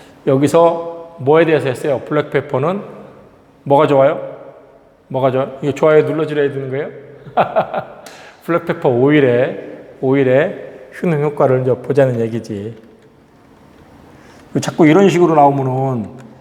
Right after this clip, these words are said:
그죠? 이런 식으로 나오면은 우리들은 어떻게 돼? 이 사람이 지금 뭐 하고 있어요? 어, 삼십 분 정도 맡으면은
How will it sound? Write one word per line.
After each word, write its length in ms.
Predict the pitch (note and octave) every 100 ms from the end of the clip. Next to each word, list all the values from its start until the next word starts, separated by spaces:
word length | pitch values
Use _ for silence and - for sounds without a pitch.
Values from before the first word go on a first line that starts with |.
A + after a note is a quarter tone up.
| _
그죠? 360 | _ B2+ D3+ - - - -
이런 180 | C#3+ D#3
식으로 180 | C#3+ C#3+
나오면은 560 | B2+ A#2+ B2 B2 A2 - - - -
우리들은 380 | D3 D3 C#3 B2+
어떻게 320 | B2 - B2+
돼? 220 | A2+ G2+ - - - -
이 80 | D3+
사람이 540 | D3 D3 C#3+ D3 D#3 D#3 - - -
지금 240 | - C#3+
뭐 140 | B2 C3+
하고 180 | C#3 C3
있어요? 440 | - B2+ B2 G#2 - - - - - _ _ _
어, 680 | B2+ B2 A#2+ A#2+ A#2+ B2 -
삼십 240 | A3 G3 -
분 160 | G3
정도 720 | G3 E3 C#3+ B2+ C3+ F#3 - C3+
맡으면은 760 | B2+ - D3+ C3 A#2+ C3 G3